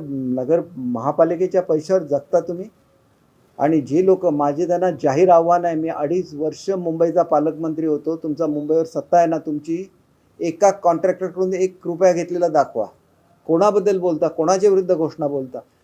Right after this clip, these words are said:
मी फक्त उद्धव साहेबांच्या बरोबर असलेल्या आदरापोटी आजपर्यंत तुमच्याबरोबर बोललेलो नाही आहे. पण ज्या दिवशी बोलायला सुरुवात करेन, त्यावेळेला तुम्हाला खरोखर पश्चात्ताप होईल की एका चांगल्या माणसाच्या अंगावर गेलो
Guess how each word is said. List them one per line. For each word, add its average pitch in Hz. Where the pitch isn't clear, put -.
मी 160
फक्त 170
उद्धव 170
साहेबांच्या 170
बरोबर 165
असलेल्या 170
आदरापोटी 156
आजपर्यंत 170
तुमच्याबरोबर 156
बोललेलो 135
नाही 110
आहे. 104
पण 151
ज्या 151
दिवशी 214
बोलायला 185
सुरुवात 160
करेन, 117
त्यावेळेला 175
तुम्हाला 175
खरोखर 220
पश्चात्ताप 180
होईल 175
की 190
एका 170
चांगल्या 165
माणसाच्या 160
अंगावर 160
गेलो 160